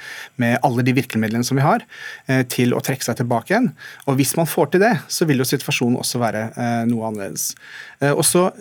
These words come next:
eh, er det jo åpenbart at vi er nødt til å ta en debatt, eh, i S V og i Norge om hva den sikkerhetspolitiske situasjonen er. Det som, eh, det som jeg legger merke til nå, det er jo det at en del av den hovedkritikken som S V har hatt mot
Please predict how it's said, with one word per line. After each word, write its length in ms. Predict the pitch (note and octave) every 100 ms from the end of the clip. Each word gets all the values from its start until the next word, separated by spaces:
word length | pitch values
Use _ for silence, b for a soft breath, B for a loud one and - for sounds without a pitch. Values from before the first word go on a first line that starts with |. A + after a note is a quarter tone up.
| -
eh, 120 | D3+ D3
er 80 | D3
det 100 | D#3
jo 40 | -
åpenbart 600 | D#3+ C3+ - A#2 C#3 D#3
at 100 | B2+
vi 60 | C#3
er 60 |
nødt 140 | C3 -
til 120 | B2+
å 20 |
ta 140 | - A2+
en 100 | A2+
debatt, 400 | A#2 A#2+ - - C3
eh, 280 | B2 A#2 A2+
i 220 | B2 D#3
S 180 | - C3+
V 220 | D#3 G3
og 160 | B2 C3+
i 80 |
Norge 420 | D3 A#2 C3 A3+ G3 _ -
om 260 | A#2+ C#3 -
hva 300 | A#2 A2 A#2
den 120 | B2+
sikkerhetspolitiske 960 | - - A2 - A#2 A#2 - C3+ C3+ A#2+ _ _ _ _ - -
situasjonen 560 | - B2+ C3 - C3 D#3+
er. 80 | A3+ - B B B B _
Det 200 | C3+ B2+
som, 420 | - D#3 E3 E3 -
eh, 320 | C#3 C#3 C#3 -
det 240 | C3 C3
som 120 | - C#3+
jeg 180 | A#2+ B2
legger 180 | C3
merke 300 | D3 D3 - C3+
til 120 | F#3
nå, 200 | A3 F#3 -
det 100 | D3
er 80 | C#3+
jo 80 | B2+
det 100 | C3
at 200 | C3+ - B B B -
en 120 | C#3+
del 160 | C3 B2+
av 80 | C#3+
den 180 | C#3 -
hovedkritikken 1040 | - F3+ B2+ A#2 - - - - - F#3
som 160 | - -
S 160 | -
V 60 | B2+
har 80 | C3+
hatt 260 | C#3+ -
mot 520 | C3+ B2 C#3+ - -